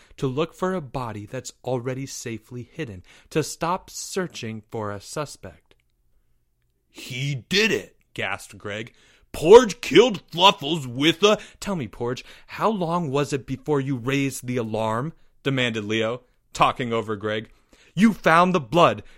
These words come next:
You were here before anyone else." "No!" Porge squealed. "I would never, never. I, I saw the blood and I thought, 'Oh my gosh, Fluffles is dead or, or injured or anything.' So, so I screamed.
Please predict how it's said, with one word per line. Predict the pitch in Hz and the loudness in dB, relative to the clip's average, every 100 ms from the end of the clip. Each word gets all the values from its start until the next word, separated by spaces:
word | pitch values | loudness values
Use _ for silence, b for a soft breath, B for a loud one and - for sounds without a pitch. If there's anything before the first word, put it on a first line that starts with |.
| - | 6
You | 180 269 | 12 12
were | 208 165 | 12 10
here | 220 202 | 8 8
before | 127 147 196 196 - | 6 4 6 8 8
anyone | 220 214 202 | 6 6 6
else." | 247 139 - - | 6 4 -2 -4
"No!" | - 349 349 220 - _ _ | 10 12 12 12 6 _ _
Porge | 147 123 | 0 0
squealed. | - 135 139 135 b - | -2 -2 -2 -4 b 6
"I | 339 | 10
would | 330 233 | 10 8
never, | 320 339 311 175 - _ - | 6 8 8 6 2 _ 4
never. | 453 494 269 | 10 10 8
I, | 269 269 B | 4 2 B
I | 320 | 4
saw | 466 381 370 | 6 10 10
the | 294 | 10
blood | 135 233 330 294 | 6 8 8 6
and | 247 | 2
I | |
thought, | 254 269 269 - | 4 6 6 8
'Oh | 311 | 8
my | 302 226 | 8 6
gosh, | 175 285 294 190 | 8 10 10 8
Fluffles | - 247 277 294 254 | 4 4 6 2 2
is | 180 | -4
dead | 104 - 262 240 - b b b | -2 2 6 4 2 b b b
or, | 202 240 | 6 8
or | 247 254 | 6 4
injured | 233 285 233 233 226 B 220 | 2 2 2 2 0 B 2
or | 233 | 6
anything.' | 285 339 277 269 - | 6 6 2 -2 -2
So, | - 254 220 | 0 0 2
so | 269 | 2
I | |
screamed. | 285 - 320 415 196 | 2 2 4 6 4